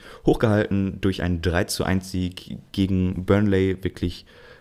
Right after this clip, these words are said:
ja, ungefährdet. De Bruyne stand das erste Mal wieder in der Startelf. Alvarez vor allem mit seinen zwei Toren sehr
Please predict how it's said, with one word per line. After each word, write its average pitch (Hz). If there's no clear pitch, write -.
ja, -
ungefährdet. 92
De 90
Bruyne 95
stand 92
das 92
erste 90
Mal 90
wieder 90
in 87
der 82
Startelf. -
Alvarez 87
vor -
allem 90
mit 87
seinen 85
zwei -
Toren 85
sehr 82